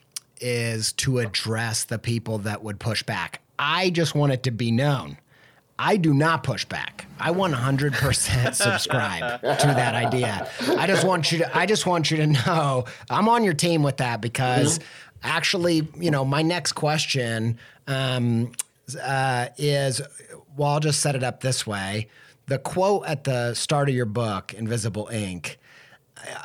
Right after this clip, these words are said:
Speaker 1: is my, one of my all-time favorite quotes. I'd never seen it before. This idea of that there is no art which does not conceal a still greater art, um, Percival Wilde.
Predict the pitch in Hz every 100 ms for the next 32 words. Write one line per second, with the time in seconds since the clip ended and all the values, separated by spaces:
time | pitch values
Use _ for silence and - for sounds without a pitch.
0 | 151 143 117 143 143 190 185 151 147 156
1 | 151 165 151 143 147 131 139 131 127 113
2 | 135 147 - 139 123 107 110 98 95 110
3 | 113 113 110 113 107 107 101 113 127 123
4 | 135 131 120 120 123 110 - 110 101 113
5 | 113 117 113 - 113 107 101 98 - 95
6 | 95 - 113 110 101 95 98 95 95 95
7 | 90 82 - - - - - 107 92 95
8 | 110 110 98 92 92 92 95 95